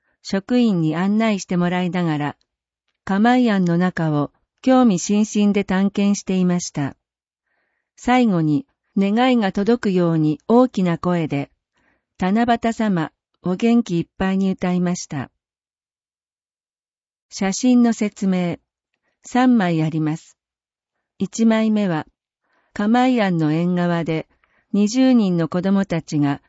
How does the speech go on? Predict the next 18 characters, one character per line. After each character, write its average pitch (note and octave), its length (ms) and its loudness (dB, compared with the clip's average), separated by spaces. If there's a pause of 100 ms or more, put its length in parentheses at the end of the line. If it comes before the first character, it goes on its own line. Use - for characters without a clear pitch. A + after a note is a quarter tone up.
(200)
歌 A#3 300 0
を F3 80 2
歌 D#3+ 240 -2
っ G#3+ 60 -4
て E3+ 240 -6
い D#3+ 100 -4
る D3+ 80 -4
様 D#3 220 -2
子 D#3 160 -16
で C#3+ 160 -6
す。 - 200 -20 (1200)
二 F#3+ 140 2
枚 A3 260 2
目 G#3 180 2
は、 D#3+ 220 -4 (440)
笹 A3 340 -6
竹 G#3 320 -2
に F3+ 260 -2